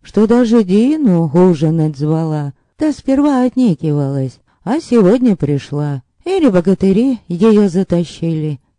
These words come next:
Ирка ничего не имела против Дины за столом. Кроме одного, это ещё одна тарелка, которую надо мыть.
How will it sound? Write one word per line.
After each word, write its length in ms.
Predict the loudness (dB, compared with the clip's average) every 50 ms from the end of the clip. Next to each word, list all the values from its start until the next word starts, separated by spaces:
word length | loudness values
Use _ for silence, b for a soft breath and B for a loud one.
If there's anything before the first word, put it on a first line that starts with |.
| _ -4
Ирка 380 | -2 0 0 0 0 2 2
ничего 420 | 4 4 2 2 2 0 0 2 2
не 200 | 2 2 2 2
имела 260 | 2 2 2 2 0
против 540 | 0 0 2 2 2 2 2 0 -2 -2 -2
Дины 380 | -2 -2 0 0 0 0 -2 -2
за 180 | -4 -6 -8
столом. 640 | -8 -8 -6 -6 -4 -2 -2 -2 -4 -6 -8 -10 -16 _ _ _
Кроме 500 | -2 0 2 2 2 2 2 2 0 0
одного, 560 | 0 0 0 0 2 2 2 0 0 -2 -6 _ _
это 380 | -4 -2 0 0 0 0 0 0
ещё 460 | 0 0 0 -2 -2 -2 -4 -2 -2
одна 400 | -4 -6 -6 -6 -6 -6 -8 -8 _
тарелка, 760 | -2 0 0 2 0 0 0 -2 -4 -6 -6 -8 -8 -8 -8 -6
которую 580 | -4 -4 -2 0 2 2 4 4 4 4 2 2
надо 340 | 0 0 -2 -2 -2 -2 -2
мыть. 440 | -2 -2 -4 -4 -6 -8 -10 _